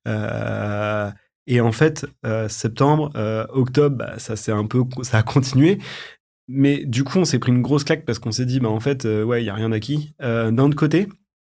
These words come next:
ça nous a permis de vraiment beaucoup apprendre, puisque, euh, on, on s'est posé les questions et on s'est remis en question sur l'ensemble des choses. Et en fait, on a plus progressé dans ce mois que dans le premier semestre au final.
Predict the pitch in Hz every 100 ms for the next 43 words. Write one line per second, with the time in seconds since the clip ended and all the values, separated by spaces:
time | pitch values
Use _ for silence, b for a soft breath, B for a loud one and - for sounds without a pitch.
0 | _ _ - - - 127 107 113 113 120
1 | 117 110 110 120 131 127 120 131 - 127
2 | - 135 147 147 B B B - 139 120
3 | 123 151 165 170 - 117 113 117 117 120
4 | b b b - 117 123 - - _ -
5 | 127 127 139 120 180 190 175 156 147 -
6 | 151 196 - 127 120 117 117 110 160 165
7 | 151 131 - 139 151 - - 104 - -
8 | 123 151 151 160 139 123 113 127 139 143
9 | B B - 117 113 160 127 104 165 160
10 | - 147 127 135 139 143 120 110 - 120
11 | 131 143 147 - _ - 139 131 117 -
12 | 120 110 113 110 - - - 107